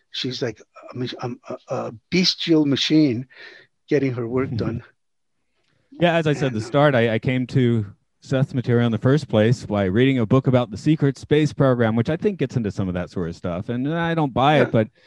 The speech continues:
Speaker 2: it's interesting. It just led me, uh, the direct, you know, you read something, there's an offhand
Speaker 1: How,
Speaker 2: reference.
Speaker 1: what is
Speaker 2: My
Speaker 1: the secret, what is the,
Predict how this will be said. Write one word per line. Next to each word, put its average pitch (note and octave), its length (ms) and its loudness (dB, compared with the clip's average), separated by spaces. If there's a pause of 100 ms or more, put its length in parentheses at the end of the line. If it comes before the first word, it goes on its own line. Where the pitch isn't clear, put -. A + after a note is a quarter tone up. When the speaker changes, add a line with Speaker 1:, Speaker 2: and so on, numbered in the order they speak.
(120)
Speaker 2:
it's C#3 200 0
interesting. C3 440 2
It A2+ 60 0
just A2+ 280 -6
led A2+ 180 0
me, G2+ 280 0
uh, G2+ 280 0 (580)
the C3 120 4
direct, C3+ 400 2
you D3 120 0
know, B2+ 100 2
you A#2 140 4
read A2+ 200 4
something, A2 320 -2
there's G#2 180 -2
an G2+ 80 -6
offhand G2+ 480 -2
Speaker 1:
How, F#3 60 -8
Speaker 2:
reference. - 460 -8 (300)
Speaker 1:
what G#3+ 160 6
is D#4+ 100 8
Speaker 2:
My B3 80 4
Speaker 1:
the C4 80 2
secret, G#3 520 0 (440)
what G3+ 180 4
is D4 140 2
the, G#3 180 -2